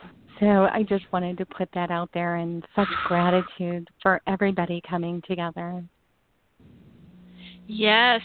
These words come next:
Speaker 2: and so it is. Thank you so much. Woo, this is
Speaker 1: Thank
Speaker 2: building,
Speaker 1: you.
Speaker 2: building.
Speaker 1: Thank you. Thank you.
Speaker 2: Oh, you're welcome. Okay, let's go to our next caller in the queue. We have six five one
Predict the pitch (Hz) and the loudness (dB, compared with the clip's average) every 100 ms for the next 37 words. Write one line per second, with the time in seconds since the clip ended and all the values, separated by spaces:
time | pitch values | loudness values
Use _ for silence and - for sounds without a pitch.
0 | - 208 202 - - 208 233 277 - 240 | -8 -16 -16 -12 -2 0 2 0 -2 0
1 | 269 180 220 226 262 247 214 185 202 - | -2 -2 0 4 4 4 0 -4 -10 -16
2 | - 226 240 262 247 254 254 262 294 339 | -8 -6 -6 -8 -8 -6 -2 2 4 4
3 | 294 - - - - - 349 415 440 - | 2 0 -8 -10 -12 -14 -10 -6 -6 -4
4 | 415 - 220 214 262 269 196 190 170 269 | -4 0 2 4 2 2 4 4 4 4
5 | 240 202 190 190 - 175 165 160 160 156 | 2 2 0 -2 -4 -6 -4 -6 -10 -14
6 | _ - _ _ 185 180 - 262 269 269 | _ -20 _ _ -2 -2 -2 -4 -2 -2
7 | 247 220 220 220 220 247 294 - 285 254 | -4 -6 -8 -12 -8 -4 -4 -2 -2 0
8 | 233 226 214 208 214 214 240 269 302 302 | -2 -2 -4 -4 0 0 0 0 0 0
9 | 262 - 240 247 240 233 233 226 233 277 | -2 -2 -2 0 2 2 0 0 2 0
10 | - - - 247 262 254 247 247 - 277 | -8 -16 -6 -4 -2 -4 -6 -12 -10 -6
11 | 294 302 311 262 233 - 226 214 208 - | -4 -4 -4 -6 -8 -6 -4 -4 -6 -12
12 | - - - - 330 320 - - - - | -20 -20 -20 -6 -2 -2 -4 -18 -6 2
13 | 269 254 240 220 - 214 240 262 | 4 6 4 0 -6 -6 -2 -2